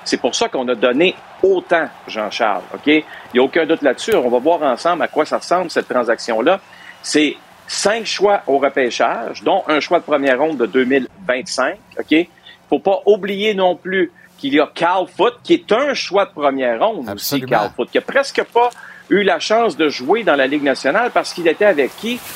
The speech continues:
Speaker 1: Avec le Lightning de Tampa Bay. Moi, moi, Cal Foote, je le voyais l'an dernier dans, lors des entraînements du Lightning en séries éliminatoires, là, et il m'impressionnait grandement. Donc,
Speaker 2: Ouais.
Speaker 1: c'est une belle acquisition, euh, qui est faite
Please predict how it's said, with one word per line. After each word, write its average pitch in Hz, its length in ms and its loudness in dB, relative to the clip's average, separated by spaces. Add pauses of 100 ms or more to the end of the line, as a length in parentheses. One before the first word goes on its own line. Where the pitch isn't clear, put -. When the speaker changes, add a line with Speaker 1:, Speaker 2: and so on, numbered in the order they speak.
(220)
Speaker 1:
Avec 190 280 -4
le 196 80 2
Lightning 180 400 0
de 165 80 2
Tampa 143 340 0
Bay. 196 160 2
Moi, 123 160 0 (440)
moi, 254 140 2
Cal 151 260 0
Foote, 226 200 2
je 135 60 -10
le 139 60 2
voyais 127 280 2
l'an 147 160 0
dernier 117 280 -2
dans, 123 160 2
lors 127 220 0
des 113 200 -4
entraînements 117 500 0
du 110 160 -8
Lightning 117 440 0
en 107 60 0
séries 104 220 -4
éliminatoires, 110 680 0
là, 170 200 0 (400)
et 131 80 4
il 135 120 4
m'impressionnait 160 720 2
grandement. 135 600 2
Donc, 156 160 0
Speaker 2:
Ouais. - 60 -6
Speaker 1:
c'est - 140 -2
une 131 60 -2
belle 226 320 -2
acquisition, 127 680 -4 (540)
euh, 117 80 2
qui - 140 0
est 120 60 4
faite 147 200 0